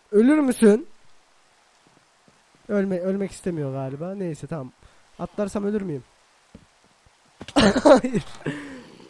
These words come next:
Aa! <laughs> Oğlum, yeter artık, beni bir sal.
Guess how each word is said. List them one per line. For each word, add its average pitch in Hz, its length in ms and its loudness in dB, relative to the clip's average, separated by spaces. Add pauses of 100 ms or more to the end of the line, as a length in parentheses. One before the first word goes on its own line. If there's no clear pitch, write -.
(360)
Aa! 285 840 2 (420)
<laughs> 302 40 8
Oğlum, 330 380 0 (400)
yeter 240 300 -2
artık, 247 360 -4
beni 190 180 -6
bir 226 60 -8
sal. 226 340 -6